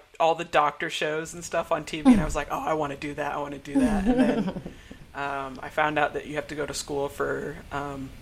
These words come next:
Speaker 1: way too many years for
Speaker 2: Forever.
Speaker 1: my liking, yeah.
Speaker 2: <laughs>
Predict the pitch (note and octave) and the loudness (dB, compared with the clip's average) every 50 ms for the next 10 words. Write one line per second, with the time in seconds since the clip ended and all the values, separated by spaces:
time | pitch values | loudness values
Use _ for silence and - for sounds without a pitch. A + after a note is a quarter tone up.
0 | - D3+ D3 D3+ D#3 - - D#3+ D#3 D3+ D3 C#3+ D3 D3+ D#3+ F#3+ G3 - - G#3+ | -4 -2 0 0 0 -2 -2 -2 -2 -4 -4 -2 -2 -2 -2 -4 -6 -4 0 2
1 | G3 F#3+ E3+ E3+ - - F3+ F#3 G#3 A3+ A#3+ - - - E3 E3 E3 E3 E3+ E3+ | 2 4 4 2 0 0 -2 -2 -2 -4 -6 0 4 6 6 6 6 2 0 0
2 | - G#3 F#3+ G3 G#3+ A3 A#3+ - A3+ A#3 A3 G#3+ - C4+ - - C4 C4 A#3+ - | 0 0 2 2 4 6 6 4 4 2 0 2 2 2 0 2 0 -2 -2 -2
3 | - B3+ B3 - - C4 - G3+ E3 | -4 -4 -2 0 -2 0 0 -2 -4